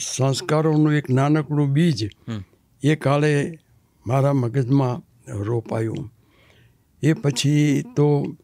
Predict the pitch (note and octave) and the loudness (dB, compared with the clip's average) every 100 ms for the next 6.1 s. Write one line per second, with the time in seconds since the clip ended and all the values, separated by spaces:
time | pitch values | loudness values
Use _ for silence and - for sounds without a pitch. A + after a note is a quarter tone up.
0 | _ A#2 C#3 D3 D3 - C3+ D3 C#3 C3+ | _ 0 2 2 0 0 0 2 0 0
1 | C#3 C#3 - - C3+ C#3 - - C#3+ C3+ | 0 0 -2 -2 0 -2 -2 0 2 2
2 | C#3 C#3+ C#3+ - - - _ - C3 C#3+ | 2 2 0 -4 -20 -20 _ -6 0 2
3 | C#3 C#3+ C3+ C#3+ - D3 B2+ E3 D#3+ - | 2 2 2 0 0 -2 0 0 0 -4
4 | - - - A#2+ C#3+ D3 B2+ C3+ D#3 D3+ | -20 -20 -4 2 2 2 0 0 2 2
5 | D3 C#3 C#3+ D3+ D3+ D#3 B2+ D3 D3+ D3+ | 2 2 0 2 2 2 0 -2 2 2